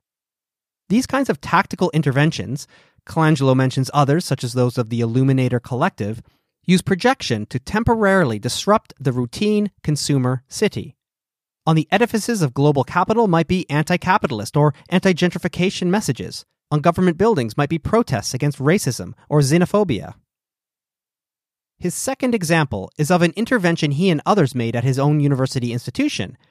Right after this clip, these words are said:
seeking to repurpose and remodulate the relatively neutral L E D light display on one of its buildings. Via social media and other means,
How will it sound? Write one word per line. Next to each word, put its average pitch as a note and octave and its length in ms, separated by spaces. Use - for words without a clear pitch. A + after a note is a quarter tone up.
seeking A#3 360
to D3 160
repurpose G#3 600
and C3 160
remodulate D#3+ 640
the A#2 100
relatively D#3 580
neutral F3+ 540
L D#3 160
E F#3 80
D E3 140
light D3+ 180
display A2 380
on A2 160
one A2+ 100
of A2+ 80
its C3+ 140
buildings. F3 560
Via E3 220
social F#3+ 340
media E3+ 300
and B2+ 160
other F#3+ 200
means, E3 440